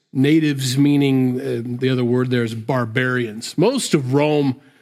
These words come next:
uh, you know, they had moved around, and one of the things that Rome did was, um, they civilized societies. You know, barbarians were those that hadn't quite been touched by the Roman Empire as much as they should have been, probably.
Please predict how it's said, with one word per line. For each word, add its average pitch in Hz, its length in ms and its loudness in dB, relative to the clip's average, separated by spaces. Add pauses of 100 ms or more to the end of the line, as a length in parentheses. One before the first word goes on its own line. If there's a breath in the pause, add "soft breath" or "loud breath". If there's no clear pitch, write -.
(220 soft breath)
uh, 135 220 -2
you 156 120 0
know, 143 220 2
they 156 160 4
had 147 140 0
moved 156 360 4
around, 147 460 2
and 143 180 4
one 202 140 4
of 254 120 2
the 196 100 2
things 180 260 2
that 139 120 0
Rome 139 340 2
did 135 360 0
was, 127 360 0 (480 soft breath)
um, 135 320 2
they 135 120 2
civilized 135 960 0
societies. 135 880 -2
You 147 60 2
know, 127 460 0
barbarians 151 760 2
were 139 140 2
those 139 280 2
that 131 120 -2
hadn't 131 300 0
quite 131 340 -4
been 127 180 0
touched - 380 -6
by 131 100 -2
the 120 120 0
Roman 117 340 2
Empire 117 380 -4
as 113 120 -4
much 120 260 0
as 113 120 -8
they 117 100 -6
should 117 200 -8
have 110 120 -10
been, 113 160 -8
probably. 113 520 -12